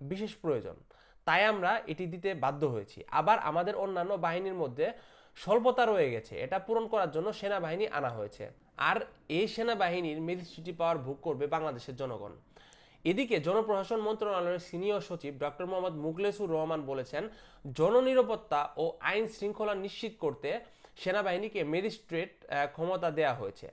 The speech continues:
আইন শৃঙ্খলা রক্ষার জন্য বাহিনীর সঙ্গে সমন্বয় করে কাজ করবে সেনাবাহিনী।"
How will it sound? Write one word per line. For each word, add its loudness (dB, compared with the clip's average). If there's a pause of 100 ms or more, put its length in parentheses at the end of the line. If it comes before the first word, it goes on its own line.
আইন 2
শৃঙ্খলা -2
রক্ষার 0
জন্য -4
বাহিনীর -2
সঙ্গে -6
সমন্বয় -2 (120)
করে -2 (440)
কাজ 0
করবে 2
সেনাবাহিনী।" -2